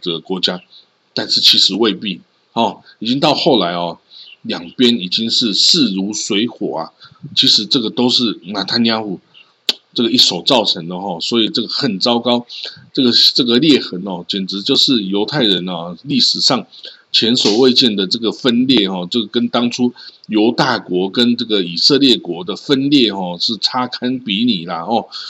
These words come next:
那这个形象终于在纳坦雅胡滚下台之后呢，这接下来上台的这个总理啊，纳夫塔利·本内跟这个，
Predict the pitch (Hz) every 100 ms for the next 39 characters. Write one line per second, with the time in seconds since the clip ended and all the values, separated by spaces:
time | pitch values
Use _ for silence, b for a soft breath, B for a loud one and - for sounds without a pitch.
0 | B B B - 143 143 139 - 185 147
1 | 120 92 80 - - - 110 147 120 -
2 | 156 147 98 92 131 101 90 - 85 104
3 | 95 113 113 104 92 90 - 90 82 135
4 | 98 87 87 - 135 180 131 123 - B
5 | B B B _ 135 120 - - - 139
6 | 131 123 107 - 127 104 90 82 101 95
7 | 87 - 98 117 107 90 90 92 90 92
8 | 104 101 90 113 104 90 104 101 98 90